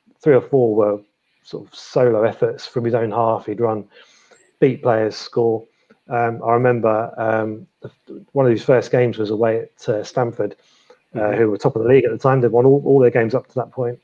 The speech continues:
Speaker 1: Ilkeston went there, and I, I, to this day, I've not seen,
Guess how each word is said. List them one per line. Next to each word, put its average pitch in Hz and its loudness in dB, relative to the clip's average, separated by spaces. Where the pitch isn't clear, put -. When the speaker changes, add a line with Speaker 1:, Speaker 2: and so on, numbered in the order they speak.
Speaker 1:
Ilkeston 123 -8
went 120 -6
there, 110 -8
and 117 -4
I, 120 0
I, 131 -6
to - -6
this 147 2
day, 131 2
I've 107 0
not 127 -2
seen, 104 0